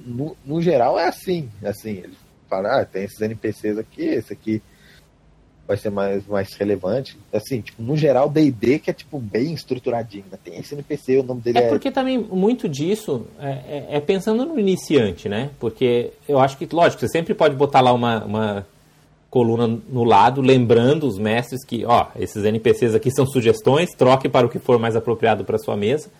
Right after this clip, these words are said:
Speaker 2: Mas eu acho que pro iniciante é meio sacanagem. Fala assim, "Ó, pode ser o que você quiser,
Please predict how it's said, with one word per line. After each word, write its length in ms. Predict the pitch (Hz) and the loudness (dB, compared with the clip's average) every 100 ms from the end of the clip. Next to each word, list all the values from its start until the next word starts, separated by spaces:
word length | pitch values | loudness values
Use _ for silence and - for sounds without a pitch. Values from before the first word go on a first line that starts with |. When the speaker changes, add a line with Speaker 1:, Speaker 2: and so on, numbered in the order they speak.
| _ _ _ _ _ - | _ _ _ _ _ -6
Speaker 2:
Mas 220 | 117 113 | -4 0
eu 80 | 123 | 2
acho 140 | 123 | 2
que 80 | 139 | -4
pro 160 | 143 147 | -4 -4
iniciante 560 | 147 143 135 139 147 | -4 2 4 4 0
é 40 | 185 | 0
meio 140 | 190 | 0
sacanagem. 600 | 190 214 247 208 151 143 | 2 0 0 0 2 2
Fala 180 | 135 131 | 2 2
assim, 160 | 131 156 | 2 2
"Ó, 320 | 185 101 101 - | 4 4 2 -6
pode 160 | 139 131 | -2 0
ser 80 | 196 | 0
o 40 | |
que 60 | 196 | -2
você 80 | 381 | 0
quiser, 560 | 370 131 127 175 196 | 2 4 4 4 0